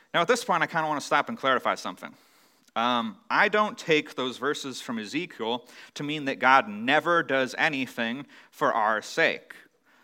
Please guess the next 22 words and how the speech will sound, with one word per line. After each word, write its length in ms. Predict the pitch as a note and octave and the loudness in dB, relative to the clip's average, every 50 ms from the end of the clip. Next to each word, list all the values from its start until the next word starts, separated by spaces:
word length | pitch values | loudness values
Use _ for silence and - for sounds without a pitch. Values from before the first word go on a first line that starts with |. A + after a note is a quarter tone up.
| _ _ | _ _
'cause 180 | - - C#3+ - | -10 -8 -2 2
there 140 | C#3+ C3+ | 4 4
are 80 | C3+ - | 4 6
other 280 | - D#3 E3 F#3 F#3+ E3+ | 4 4 4 4 2 0
passages 760 | - - B2+ A#2+ A#2 - - B2 A#2 - A#2 A#2 A#2+ A2+ | 2 2 2 2 2 0 -4 -8 -6 -6 -6 -8 -8 -6
where 140 | - B2 A#2+ | -6 -6 -6
he 120 | A#2 C3 B2+ | -6 -6 -4
does 360 | A2+ D3+ E3+ F#3 F#3 D3 - | 0 2 2 2 2 0 -4
do 180 | - A2+ G#2 | -8 -8 -10
things 320 | - - A#2 G2 F#2+ G2 - | -8 -8 -10 -10 -10 -12 -8
for 100 | - G2 | -6 -4
our 140 | F#2 - - | -4 -4 -6
sake. 400 | - - F#2+ D#2+ - - - _ - - - - | -8 -10 -10 -10 -10 -14 -20 _ -20 -20 -12 -8
In 180 | - A#2 A#2+ A2+ | -6 -6 -6 -2
John 260 | - B2+ B2+ D3 D#3 | 0 0 2 2 0
seventeen, 520 | - - F3+ E3+ E3 C#3 - C3 B2 A#2 | -2 -2 -4 -4 -4 -8 -8 -6 -4 -4
in 80 | A#2 A#2+ | -4 -4
the 100 | A#2+ A2+ | -4 -2
high 160 | B2 C3 C3+ | 0 0 0
priestly 440 | C3 - - C#3 B2+ - - B2 G#2+ | 0 -2 -8 -10 -8 -8 -10 -12 -12
pl-, 280 | - - - D#3+ D#3+ D#3 - _ - | -12 -6 -2 -2 -2 -2 -4 _ -6
prayer, 440 | - E3+ E3+ D#3+ A#2+ G#2 A2 B2+ | -2 0 2 2 2 2 0 -2